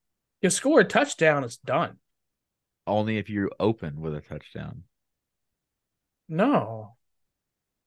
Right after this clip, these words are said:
Speaker 1: You could score a field goal and the other team gets it on the first possession, but not a touchdown.
Speaker 2: I may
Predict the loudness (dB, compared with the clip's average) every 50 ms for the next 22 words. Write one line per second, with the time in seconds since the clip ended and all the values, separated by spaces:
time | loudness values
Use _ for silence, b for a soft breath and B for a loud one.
0 | _ _ _ _ _ _ _ _ _ _ _ _ _ _ _ _ _ _ _ _
1 | _ _ _ _ _ _ _ _ _ _ _ _ _ _ _ _ _ _ _ _
2 | _ _ _ _ _ _ -20 -20 _ _ _ _ -4 2 2 4 4 4 2 2
3 | 0 0 4 6 6 8 6 4 2 -4 -4 0 4 6 6 6 6 6 4 4
4 | 6 6 6 4 4 2 0 0 0 -2 -4 -6 -6 -4 -4 -2 -2 -2 -2 -2
5 | -2 -4 -4 -4 -6 -8 -6 -6 -6 -6 -6 -8 -10 -8 -6 -6 -8 -8 -8 -10
6 | -10 -12 -12 -14 -18 _ _ _ _ _ _ _ _ _ _ _ _ -4 0 2
7 | 2 0 0 0 0 0 0 0 -2 -6 -8 -8 -8 -8 -6 -2 0 2 4